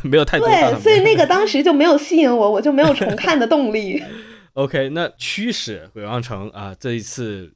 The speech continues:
Speaker 1: 在这个年关时候又观看了这两部经典影片的这个原因呢，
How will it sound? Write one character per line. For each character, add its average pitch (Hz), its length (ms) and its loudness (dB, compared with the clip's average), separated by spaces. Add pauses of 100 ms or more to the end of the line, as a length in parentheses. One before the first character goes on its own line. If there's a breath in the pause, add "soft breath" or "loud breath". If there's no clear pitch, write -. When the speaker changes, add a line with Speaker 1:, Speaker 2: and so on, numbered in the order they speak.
(140)
Speaker 1:
在 107 220 -8
这 104 100 -10
个 98 180 -12
年 98 300 -10
关 110 340 -10
时 110 140 -18
候 104 300 -12
又 110 280 -10 (120)
观 120 200 -8
看 123 200 -10
了 101 120 -12
这 117 120 -14
两 95 160 -12
部 98 120 -20
经 117 220 -12
典 104 180 -8
影 92 120 -14
片 101 160 -14
的 101 80 -12
这 98 80 -16
个 104 100 -10
原 95 220 -14
因 113 160 -10
呢， 110 120 -10